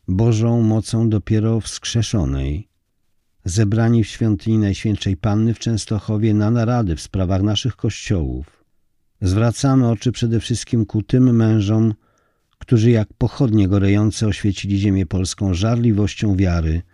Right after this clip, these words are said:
i świętością życia. Szczególnie w najtrudniejszych czasach albo nawet zrosili ją krwią swoją za wiarę wylaną.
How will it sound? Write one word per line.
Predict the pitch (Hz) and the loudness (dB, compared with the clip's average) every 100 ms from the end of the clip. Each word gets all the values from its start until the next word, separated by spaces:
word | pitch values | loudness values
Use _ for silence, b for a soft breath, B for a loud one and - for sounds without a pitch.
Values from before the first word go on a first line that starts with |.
| _ _ _ _ - | _ _ _ _ -6
i | |
świętością | 98 - 104 101 98 - 90 | -4 0 0 0 -2 -2 -2
życia. | 78 67 - - 67 87 - _ _ _ _ _ | -2 -4 -8 -10 -8 -10 -14 _ _ _ _ _
Szczególnie | - - 117 110 135 110 98 90 82 | -10 -2 2 6 8 8 4 2 0
w | 92 | 2
najtrudniejszych | 107 135 - 156 131 127 123 131 - | 4 2 0 0 2 2 2 -2 -2
czasach | 113 92 - 104 101 - _ _ _ _ | -4 -4 -4 -4 -4 -6 _ _ _ _
albo | - 110 127 123 | 0 2 4 2
nawet | 117 104 104 - - - | 2 0 -2 -6 -10 -2
zrosili | 98 120 113 - 117 110 | 4 4 4 -2 0 2
ją | 107 98 | 2 2
krwią | 92 - 101 90 | -2 -4 -2 -2
swoją | 85 - 92 90 92 | -4 -4 -2 -2 -2
za | 90 92 | -2 -2
wiarę | 82 80 85 | -2 -2 -2
wylaną. | 85 80 67 62 62 69 | 0 -2 -2 -6 -10 -14